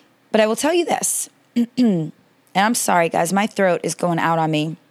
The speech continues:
Once you do this over and over, it will become easier. Every situation might turn out a little different. Some people are going to love the new you because some people wanna know where they stand. They wanna know how you truly feel.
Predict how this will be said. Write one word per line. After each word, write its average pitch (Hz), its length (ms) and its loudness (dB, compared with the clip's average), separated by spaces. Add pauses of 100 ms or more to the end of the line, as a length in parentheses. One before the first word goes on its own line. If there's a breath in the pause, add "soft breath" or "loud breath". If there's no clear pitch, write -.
(680)
Once 226 280 0
you 320 80 0
do 214 140 0
this 214 320 -2
over 190 260 0
and 180 120 0
over, 208 400 -2 (880 loud breath)
it 240 160 4
will 226 260 2
become 220 360 -2
easier. 151 580 -2 (760)
Every 247 400 2
situation 190 880 -2
might 175 240 -2
turn 180 200 -2
out 170 120 0
a 180 60 0
little 190 200 -2
different. 202 460 -2 (300 loud breath)
Some 220 260 0
people 247 260 0
are 240 160 0
going 208 220 -2
to 202 140 -4
love 196 540 -2
the 185 100 -2
new 185 200 -2
you 185 520 -4 (680 soft breath)
because 190 600 0 (480)
some 247 180 0
people 285 280 0
wanna 285 220 2
know 240 160 2
where 240 180 0
they 208 120 0
stand. 196 480 -4
They 180 60 0
wanna 208 220 0
know 220 180 0
how 240 100 0
you 269 160 0
truly 269 260 -4
feel. - 500 -6